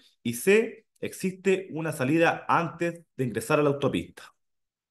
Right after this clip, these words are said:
La mayoría dice C, que existe una salida antes de ingresar a la autopista,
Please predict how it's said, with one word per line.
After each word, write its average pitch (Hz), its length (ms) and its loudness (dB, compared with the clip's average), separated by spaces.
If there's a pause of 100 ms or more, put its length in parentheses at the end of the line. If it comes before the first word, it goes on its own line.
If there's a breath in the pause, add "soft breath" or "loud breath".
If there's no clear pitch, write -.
(4000)
La 98 100 -8
mayoría 104 380 2
dice 117 240 0
C, - 240 -2
que 113 60 -2
existe - 380 -8
una 139 100 0
salida 139 300 2
antes 117 180 -8
de 120 60 0
ingresar 120 300 -2
a 123 40 0
la 127 60 0
autopista, 127 600 -4